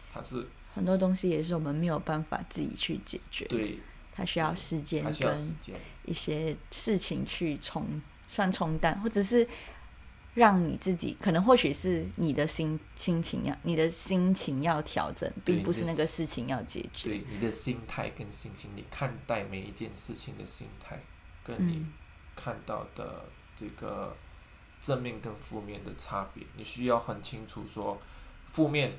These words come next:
Speaker 1: 会是怎样的情况，正面会是怎样的情况，那你才可以去判断说这件事情到底给我到什么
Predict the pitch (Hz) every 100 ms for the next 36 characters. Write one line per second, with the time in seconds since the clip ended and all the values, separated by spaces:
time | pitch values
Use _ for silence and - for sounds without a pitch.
0 | - - 120 117 107 98 98 - 101 -
1 | 98 - - 120 104 98 101 104 107 -
2 | - - - - 110 92 85 82 104 -
3 | 98 104 - 101 - 98 - 110 104 104
4 | - - - - - - - - 107 107
5 | 101 104 104 101 101 - 139